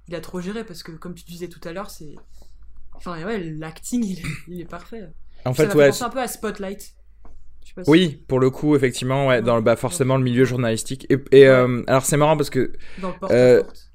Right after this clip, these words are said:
Speaker 2: ça, ça m'avait intéressé de, de savoir un peu comment ça s'est fait. Il, c'est, c'est effectivement des, des comédiens, les figurants, parce que
Speaker 1: Ouais.
Speaker 2: Robert Redford a
Speaker 1: Ça,
Speaker 2: dit
Speaker 1: c'est
Speaker 2: qu'ils avaient tenté de tourner ça dans le vrai, euh, euh, centre du Washington Post,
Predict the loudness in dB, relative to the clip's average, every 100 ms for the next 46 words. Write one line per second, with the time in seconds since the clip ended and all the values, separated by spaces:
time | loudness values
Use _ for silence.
0 | -8 0 2 4 4 4 0 -2 2 4
1 | 4 2 2 2 2 0 0 2 2 -2
2 | -2 0 2 0 -2 -4 -4 -4 -4 -6
3 | -6 -2 -2 -2 -2 0 2 2 2 2
4 | -2 0 2 4 4 2 0 -2 2 2
5 | 2 2 0 -4 -2 0 -2 -4 -14 -18
6 | -16 -12 -2 -2 4 6 6 4 2 4
7 | 4 2 4 2 4 2 0 4 8 8
8 | 6 2 4 4 2 2 0 2 2 2
9 | -6 -12 -8 -6 -2 0 2 2 4 2
10 | 2 0 0 0 0 4 6 6 4 2
11 | 2 2 2 0 0 -2 -2 0 0 0
12 | -4 0 0 0 -2 -2 -2 0 -2 -2
13 | -8